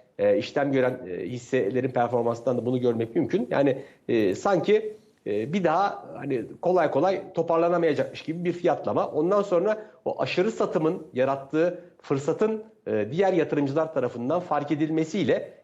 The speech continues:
yani zaten genelde böyle bir prensip vardır. Yani birinin stop aldığı yer aslında başka birinin alımı için iyi bir fırsat yaratır derinlik anlamında. Hani o döngünün ben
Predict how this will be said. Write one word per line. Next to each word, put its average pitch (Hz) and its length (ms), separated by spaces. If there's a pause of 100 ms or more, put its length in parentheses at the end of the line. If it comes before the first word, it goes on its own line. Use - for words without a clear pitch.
yani 123 180
zaten 160 360
genelde 160 360
böyle 160 160
bir 151 80
prensip 151 400
vardır. 117 200
Yani 101 240
birinin 151 280
stop - 420
aldığı 131 280
yer 143 180
aslında 147 540 (220)
başka 131 320
birinin 143 140
alımı 143 280
için 147 260
iyi 147 140
bir 147 60
fırsat 139 580
yaratır 98 440
derinlik 110 300
anlamında. 104 520 (360)
Hani 123 100
o 185 400
döngünün 147 460
ben 185 240